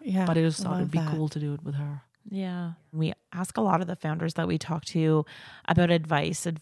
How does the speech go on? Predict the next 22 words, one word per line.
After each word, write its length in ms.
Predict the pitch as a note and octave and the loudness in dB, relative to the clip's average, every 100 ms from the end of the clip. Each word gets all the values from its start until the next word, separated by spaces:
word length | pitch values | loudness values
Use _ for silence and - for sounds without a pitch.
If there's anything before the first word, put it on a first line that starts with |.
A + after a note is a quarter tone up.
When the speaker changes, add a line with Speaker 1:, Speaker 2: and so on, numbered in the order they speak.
| - | -8
Speaker 3:
and 240 | - E3 D#3+ | -4 -2 -2
some 180 | D#3+ | -2
of 80 | E3 | 0
the 80 | D#3+ | 0
best 300 | D3 C#3+ - | 0 -2 -4
advice 340 | D#3+ D#3 D#3 | -6 -4 -6
that 140 | - D#3 | -6 0
they've 140 | D3+ | 0
been 160 | D3 E3+ | 2 2
given, 260 | A#3+ B3 | 4 4
because 240 | G#3+ G3 F3 | 4 2 0
it 100 | F3 | 0
is 300 | F3 G3 F#3+ - - | 0 -2 -4 -12 -6
a 160 | F#3 | -2
lot 380 | D#3 D#3 E3 F#3+ | -2 -2 -2 -2
of 100 | G3 | -2
work 340 | F#3+ F3 C#3+ | -2 -2 -2
as 140 | D#3+ D#3 | -4 -6
an 80 | D3+ | -6
entrepreneur. 480 | D#3+ D#3+ D3 D#3 D#3 | -2 -2 0 0 0
Speaker 2:
Mm-hmm. 0 | |
Speaker 3:
So 320 | D3+ F3 E3 | 0 2 2